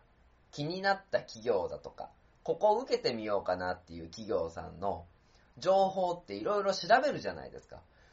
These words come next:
その中でこういったもの、音声配信の、えー、まあ、ブランディングツール、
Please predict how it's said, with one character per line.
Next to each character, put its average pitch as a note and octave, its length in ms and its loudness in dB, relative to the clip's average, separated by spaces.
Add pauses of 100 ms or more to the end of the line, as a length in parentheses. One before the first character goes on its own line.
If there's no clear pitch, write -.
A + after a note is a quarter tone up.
(200)
そ B3+ 180 -4
の D4+ 160 -4
中 F4 320 0
で D#3+ 140 2
こ G3+ 420 0
う - 20 -2
い G3+ 60 -10
っ - 20 -18 (140)
た G3 120 6
も D3 220 -2
の、 D#3 240 0 (480)
音 D3+ 260 -2
声 D3 240 2
配 D3 300 2
信 F#2+ 280 -12
の、 D#3 260 2 (200)
え E2+ 520 -2
ー、 G2 40 -8
ま A2+ 60 2
あ、 - 40 -2
ブ A3+ 120 2
ラ B2+ 140 8
ン C#3+ 80 -6
デ D3 80 -6
ィ D#3 40 -6
ン - 40 -10
グ D#3 80 -6
ツ G#3+ 120 -8
ー F3 80 0
ル、 - 180 -6